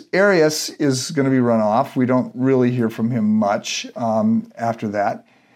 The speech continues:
Alexander, the bishop, who was the first one to have the dust up with Arius,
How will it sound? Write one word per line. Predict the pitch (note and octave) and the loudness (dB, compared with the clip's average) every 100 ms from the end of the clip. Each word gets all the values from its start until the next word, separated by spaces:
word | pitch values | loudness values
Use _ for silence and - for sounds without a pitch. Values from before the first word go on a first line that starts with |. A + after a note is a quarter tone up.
| _ - | _ 2
Alexander, | F3 D#3 D#3+ F#3 F#3 C3+ D#3+ - | 2 4 2 2 2 2 0 -2
the | D3 C3 | -2 0
bishop, | B2 A#2+ E3+ F3 - A2+ A#2 - | 0 2 2 2 0 0 0 -2
who | B2+ B2+ B2 B2 | 0 2 4 2
was | A#2+ | 0
the | B2 | -4
first | A#2+ D3+ C#3 C#3+ | -2 0 0 0
one | C3 | 0
to | B2+ | 2
have | A#2+ | 2
the | A2+ | 0
dust | A2 A2+ A2+ | 0 -2 -2
up | A#2+ A2 | -6 -6
with | A2+ A2+ | -8 -6
Arius, | A2 A2 C3 - | -4 -4 -4 -8